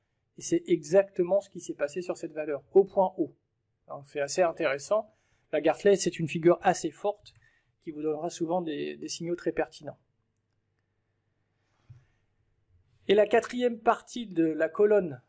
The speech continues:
à interpréter, ben, cela va être depuis combien de temps a eu lieu la figure, combien de pourcentage,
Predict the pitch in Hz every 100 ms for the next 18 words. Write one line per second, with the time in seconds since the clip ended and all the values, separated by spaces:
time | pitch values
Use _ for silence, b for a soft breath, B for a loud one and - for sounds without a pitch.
0 | _ - 156 - 156 - 147 143 240 269
1 | _ _ _ _ _ _ _ - 165 -
2 | 196 196 190 190 - - _ _ _ _
3 | _ _ _ _ _ _ _ _ 165 196
4 | 247 226 247 233 226 226 226 202 165 -
5 | 175 175 175 175 151 139 156 185 277 -
6 | _ _ _ _ _ _ _ _ _ _
7 | _ _ _ _ - 233 247 240 - 269
8 | - 247 247 240 233 214 -